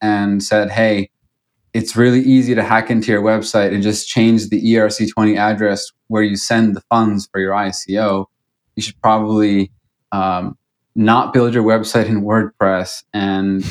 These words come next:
get, do a penetration test of your website and beef up your security measures." And I remember the next day that website got hacked for a significant sum of capital because someone did exactly that. They actually just changed the address to which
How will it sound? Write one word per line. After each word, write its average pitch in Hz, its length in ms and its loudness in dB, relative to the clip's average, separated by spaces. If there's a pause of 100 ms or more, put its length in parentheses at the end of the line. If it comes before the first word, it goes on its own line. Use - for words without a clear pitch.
(300)
get, 110 300 0
do 117 160 4
a 113 120 -2
penetration 107 640 -2
test 101 260 -4
of 92 100 -6
your 95 120 -2
website 98 560 0
and 95 180 -2
beef 107 220 0
up 104 140 -4
your 98 80 -4
security 110 520 0
measures." 98 600 -2 (320)
And 110 80 2
I 113 60 6
remember 117 260 2
the 107 80 2
next 113 360 0
day 117 200 2
that 104 260 0
website 101 460 -14
got 98 180 -2
hacked 104 320 -2 (120)
for 95 320 -6 (260)
a 107 60 -6
significant 107 640 0
sum 98 260 -2
of 95 180 -6
capital 98 380 -2
because 98 340 -4
someone 110 300 2
did 107 160 2
exactly 98 500 -2
that. 92 280 -4 (440)
They 113 60 -12
actually 101 400 -12
just 101 240 -10 (420)
changed 110 380 2
the 104 120 2
address 98 460 0
to 98 120 -4
which 101 420 -6